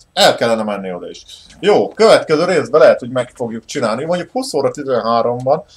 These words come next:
Összeszedjük egy kicsit magunkat, és következő részben lehet, hogy kiássuk a két treasure-t. Na, köszönöm szépen a figyelmet, tényleg bocs, hogy ilyen rettenetesen hosszú rész lett. Baromi izgalmas volt számomra, nem is tudom, milliónyi zombit öltünk, meg az biztos.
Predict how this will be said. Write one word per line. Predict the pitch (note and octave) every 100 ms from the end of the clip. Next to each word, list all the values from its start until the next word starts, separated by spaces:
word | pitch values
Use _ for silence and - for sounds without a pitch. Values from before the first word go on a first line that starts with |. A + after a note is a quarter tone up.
| _ -
Összeszedjük | E3+ - G#3+ D#3+ C#3+ C3+
egy | A#2
kicsit | B2+ C#3 B2
magunkat, | A#2+ C#3 D3 D#3+
és | D#3
következő | - G3 - A#2 C#3
részben | D3 A#2+ C3
lehet, | A#2
hogy | G2
kiássuk | - A#2+ F#2 - G#2+
a | G#2
két | A2+ G#2
treasure-t. | G#2+ G#2 F#2 F2+ _ - - - _
Na, | D#3 G3 A#2
köszönöm | G3+ G3 C#3+
szépen | C3+ D3+ C3
a | A#2+
figyelmet, | D#3 C#3+ B2+ B2
tényleg | D3+ C#3 A#2+
bocs, | C3+ E3 -
hogy | B2+
ilyen | A#2+
rettenetesen | A#2+ B2+ A#2 G#2 - A2+
hosszú | A#2 C3 -
rész | A#2 D#3+
lett. | F3 F3 - - - _ A2
Baromi | C#3 D#3+
izgalmas | G3 G#3 G#3+ G#3+ G3+
volt | G#3 G#3
számomra, | G#3 G3+ G3+ G3+
nem | D3+
is | B2
tudom, | - A#2 A#2
milliónyi | A#2+ A2 G#2+ G#2
zombit | A2 G#2+ A2 C3
öltünk, | C3 D3 A2+
meg | A2
az | G2+
biztos. | G#2+ - D#3+ -